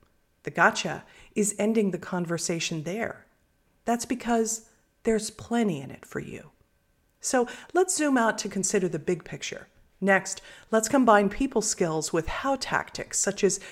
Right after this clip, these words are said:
discernment, creativity, and compassion. For instance, do certain tasks recur?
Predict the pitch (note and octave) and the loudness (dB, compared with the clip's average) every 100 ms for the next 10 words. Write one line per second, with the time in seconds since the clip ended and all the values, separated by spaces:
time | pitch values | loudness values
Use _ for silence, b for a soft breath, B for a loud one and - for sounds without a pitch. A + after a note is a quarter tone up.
0 | B - A3 - C4 F#3 D3 - - - | B -2 0 0 0 -2 -4 -10 -14 0
1 | A3 G3 G3+ A#3+ G3 D3 - - E3 D#3 | 8 8 6 -2 -2 -4 -8 -8 -6 -4
2 | D#3 - C#3 - - - _ _ _ _ | -6 -4 -6 -6 -10 -14 _ _ _ _
3 | _ - C4+ C#4+ - F#3+ - B B B | _ -2 0 0 2 0 0 B B B
4 | B - A#3 A3+ D#4 D#4+ E4 - C4+ C4 | B -4 -2 0 -2 -2 -6 -4 -4 -2
5 | - - - G3+ G3+ - A#3+ C#4 | -2 -4 -2 -4 -4 -2 0 0